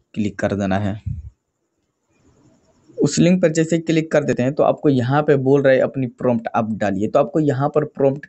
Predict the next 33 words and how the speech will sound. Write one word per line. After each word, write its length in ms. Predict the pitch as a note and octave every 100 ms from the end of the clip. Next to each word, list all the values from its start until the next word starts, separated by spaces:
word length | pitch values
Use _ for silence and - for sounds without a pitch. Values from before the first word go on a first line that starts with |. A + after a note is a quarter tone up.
| -
कहाँ 200 | B2+ C3+
पर 140 | C3+ B2+
डालनी 340 | A2+ A2 A#2 A#2
है, 60 |
तो 160 | B2 C3
आपके 220 | A#2+ -
पास 220 | - C#3 -
तो 80 | C#3
है 180 | C3 D3+
नहीं, 180 | C3 - _ _ _ _ _
तो 100 | F3
आइए 200 | - E3
आप 120 | F3+ D#3
बताते 440 | C#3+ C#3 C#3 D3
हैं 80 | D#3
आपको 300 | C#3+ - D3 D3
कैसे 220 | B2+ - C#3+
प्रॉम्प्ट 360 | - A#2+ A2+
मिलेगी। 300 | G#2 G#2 C3
तो 140 | - C#3+
मैं 120 | C#3+
यहाँ 300 | D3 C#3 D3
पर 160 | D3+
कॉपी 320 | D3 C#3+ C3 C#3+
किया 200 | C#3+ C3+
हूँ, 140 | C#3+
मैं 140 | D3+
यहाँ 200 | C3+ C3+
पर 120 | C3 C3 -
पेस्ट 200 | A2+ -
कर 200 | - F#2+
देता 260 | F#2 F2+
हूँ। 200 | F#2+ G#2+